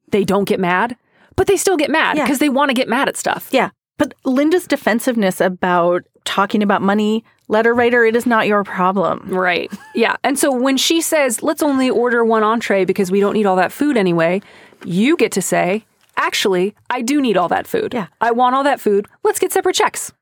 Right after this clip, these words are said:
Speaker 1: And
Speaker 2: Yeah.
Speaker 1: then Linda can order the cheapest thing that she wants and offer a stingy tip. I am really projecting onto Linda
Speaker 2: Yeah.
Speaker 1: here. Um, and you can get <laughs> all the food you wanna eat, um, and tip as much as you want. Yeah,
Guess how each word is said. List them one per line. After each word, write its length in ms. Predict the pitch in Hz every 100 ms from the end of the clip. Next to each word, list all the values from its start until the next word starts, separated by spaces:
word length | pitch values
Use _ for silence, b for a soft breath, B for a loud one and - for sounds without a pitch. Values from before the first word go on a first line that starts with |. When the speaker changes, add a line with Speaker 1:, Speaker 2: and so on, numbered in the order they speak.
| _ _ -
Speaker 1:
And 140 | 233
Speaker 2:
Yeah. 80 | 240
Speaker 1:
then 160 | 254 254
Linda 240 | 320 294
can 160 | 294 254
order 460 | 220 247 254 262 B B B B _ _ _
the 220 | 175 180 208
cheapest 440 | - 294 302 294
thing 180 | 285 277
that 100 | 320
she 140 | 311
wants 480 | 247 202 254 - - B B B
and 480 | - 196 180 180 175 -
offer 340 | 202 - 233
a 60 | 196
stingy 400 | - 226 240 269
tip. 300 | - 254 - - -
I 80 |
am 200 | 196 165 170
really 180 | 180 160
projecting 400 | 170 160 165 196
onto 160 | 202
Linda 220 | - 208
Speaker 2:
Yeah. 140 | 254 294 -
Speaker 1:
here. 160 | - - -
Um, 320 | 196 185 185 -
and 180 | 233 226
you 160 | 254
can 200 | - 294 269
get 260 | 226 208 -
<laughs> 120 | _ -
all 200 | 240 277
the 100 | 320
food 260 | - 277 247
you 80 |
wanna 220 | 240 240 226
eat, 300 | 185 196 - _ _
um, 460 | 185 175 175 180 180 -
and 140 | 180
tip 160 | - 214
as 100 | 190
much 220 | 220 269
as 100 | 262
you 80 | 233
want. 300 | 180 156 180 b b b b b b b _ _ -
Yeah, 180 | 220